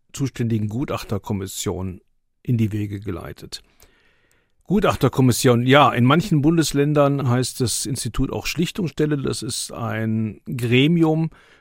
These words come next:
was von den Ärztekammern eingerichtet worden ist, um die Frage nach einem Behandlungsfehler gutachterlich zu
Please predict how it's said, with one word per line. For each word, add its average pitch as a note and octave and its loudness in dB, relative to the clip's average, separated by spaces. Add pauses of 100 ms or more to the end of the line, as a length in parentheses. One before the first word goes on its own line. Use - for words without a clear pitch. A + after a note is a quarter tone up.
was C3 -4
von A2+ 0
den A2+ -2
Ärztekammern - -2
eingerichtet D3 -2
worden A#2+ -2
ist, G#2 -8
um B2 0 (340)
die A2+ -8
Frage A#2 0
nach A2+ 0
einem A2 -2
Behandlungsfehler A#2+ 0
gutachterlich A2+ -8 (180)
zu G#2+ 0